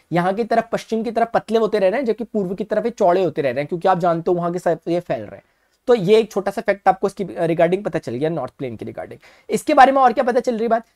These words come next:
सर, ये जो नॉर्थ, नदर्न प्लेन्स है ना, ये जो आपने अभी थोड़ी देर पहले देखा, देखा जो स्कैंडिनेवियन जो कंट्रीज वगैरह हैं, जो स्कैंडिनेवियन प्रायद्वीप उसके नीचे है,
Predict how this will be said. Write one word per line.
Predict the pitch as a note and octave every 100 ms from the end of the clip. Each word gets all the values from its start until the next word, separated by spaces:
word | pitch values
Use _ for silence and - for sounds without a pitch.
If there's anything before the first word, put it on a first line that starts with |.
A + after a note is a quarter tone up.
| -
सर, | D4
ये | D#4 F4
जो | F#4+
नॉर्थ, | B3 G3 G3
नदर्न | G#3 G#3+ E4
प्लेन्स | B3 G3+ F3+
है | F#3+
ना, | F4
ये | D4+ G3+
जो | A#3
आपने | D4+ G#3 - B3
अभी | A#3+
थोड़ी | A3+ G#3+ A3+
देर |
पहले | A3+ G#3+
देखा, | G#3 D#3+ F#3+
देखा | F3 D#3+ F#3 G3+
जो | G3+ G#3
स्कैंडिनेवियन | - G3 F#3+ G3+ F#3 F#3+ F#3+
जो | F#3
कंट्रीज | F#3 F3+ F3+ F#3+
वगैरह | E3+ E3+ F3+
हैं, | F#3+
जो | F3+
स्कैंडिनेवियन | - F3+ F#3 F#3 F#3 G3
प्रायद्वीप | F#3 E3 D#3+ F#3
उसके | G3 A#3+
नीचे | G3+ F3+
है, | F#3